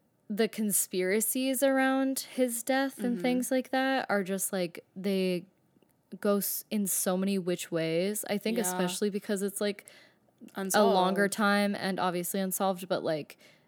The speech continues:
Speaker 1: it's, like, people go, like, the gang way, people go, like, the Suge Knight way, people go, like, the, like, literally every single
Speaker 2: Every
Speaker 1: which
Speaker 2: way.
Speaker 1: way. People are like, "He's not dead. He's,
Speaker 2: They've
Speaker 1: like,
Speaker 2: had
Speaker 1: in,
Speaker 2: time
Speaker 1: like,
Speaker 2: to
Speaker 1: whatever."
Speaker 2: fester
Speaker 1: Yes.
Speaker 2: in their aluminum helmets.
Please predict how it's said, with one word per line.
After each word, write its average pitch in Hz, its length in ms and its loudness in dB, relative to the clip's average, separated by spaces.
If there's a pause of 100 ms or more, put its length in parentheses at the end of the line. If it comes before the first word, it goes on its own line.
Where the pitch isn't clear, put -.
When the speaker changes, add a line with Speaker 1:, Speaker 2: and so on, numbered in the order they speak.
(220)
Speaker 1:
it's, 185 240 -2
like, 151 400 -4 (640)
people 208 260 0
go, 220 200 4
like, 226 160 4
the 254 120 4
gang 254 500 4
way, 165 220 2
people 190 300 -4
go, 202 260 2
like, 208 240 0
the 220 100 -2
Suge 214 380 -2
Knight 214 340 0
way, 165 300 -2
people 202 320 -2
go, 208 240 2
like, 196 300 0
the, 196 160 2
like, 170 420 0 (440)
literally 269 540 6
every 220 440 6
single 208 440 4
Speaker 2:
Every 185 60 2
Speaker 1:
which 175 240 2
Speaker 2:
way. 190 320 4
Speaker 1:
way. 190 60 2
People 208 240 0
are 208 80 4
like, 196 160 2
"He's 214 260 2
not 202 320 0
dead. 190 560 0
He's, 185 140 -4
Speaker 2:
They've 180 260 4
Speaker 1:
like, 202 220 4
Speaker 2:
had 214 80 0
Speaker 1:
in, 208 40 0
Speaker 2:
time 170 200 4
Speaker 1:
like, 196 140 0
Speaker 2:
to 180 100 -2
Speaker 1:
whatever." 190 580 2
Speaker 2:
fester 170 480 0
Speaker 1:
Yes. 214 400 4
Speaker 2:
in 196 120 0
their 190 100 4
aluminum 180 480 0
helmets. - 420 -8